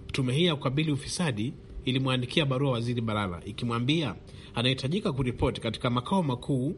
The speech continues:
ya tume hiyo mjini Nairobi ili kuandikisha taarifa kuhusiana na kile anachofahamu kwamba hii tenda ilipeanwa kwa njia ambayo haifai, na fedha ambazo zimenukuliwa na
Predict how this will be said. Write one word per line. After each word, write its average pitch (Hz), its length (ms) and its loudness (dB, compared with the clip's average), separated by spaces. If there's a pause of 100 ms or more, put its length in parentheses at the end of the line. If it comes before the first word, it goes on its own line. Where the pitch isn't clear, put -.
ya 113 140 2
tume 135 300 0
hiyo 143 360 2 (440)
mjini 135 320 4
Nairobi 120 640 0
ili 156 160 2
kuandikisha 113 720 -2 (1080)
taarifa 117 580 0
kuhusiana 120 440 -2
na 123 60 2
kile 165 220 0
anachofahamu 120 840 0 (440)
kwamba 110 500 0 (120)
hii 180 200 2
tenda 180 420 -2
ilipeanwa 143 460 -2
kwa 131 140 -2
njia 135 200 0
ambayo 147 260 2
haifai, 214 560 2 (560)
na 170 460 2 (340)
fedha 226 220 4
ambazo 180 240 2
zimenukuliwa 165 560 2
na 139 360 2